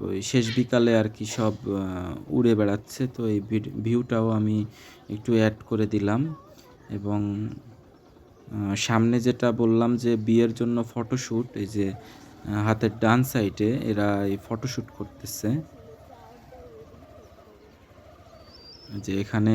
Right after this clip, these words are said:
ওরা গাড়ি নিয়ে আসছে। তো যাই হোক ভিউয়ার্স, ভালো থাকবেন সকলে, আর আমার চ্যানেল সাবস্ক্রাইব করে নিবেন,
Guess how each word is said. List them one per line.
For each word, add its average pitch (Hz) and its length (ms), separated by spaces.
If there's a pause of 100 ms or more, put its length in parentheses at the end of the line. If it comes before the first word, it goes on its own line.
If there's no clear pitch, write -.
ওরা 104 240
গাড়ি 104 260
নিয়ে 110 280
আসছে। 110 360 (380)
তো 131 160
যাই 127 240
হোক 151 220
ভিউয়ার্স, 143 440 (100)
ভালো 117 200
থাকবেন 131 380
সকলে, 135 460 (560)
আর 104 300
আমার 110 240
চ্যানেল 117 360
সাবস্ক্রাইব 120 600
করে 120 220
নিবেন, 120 360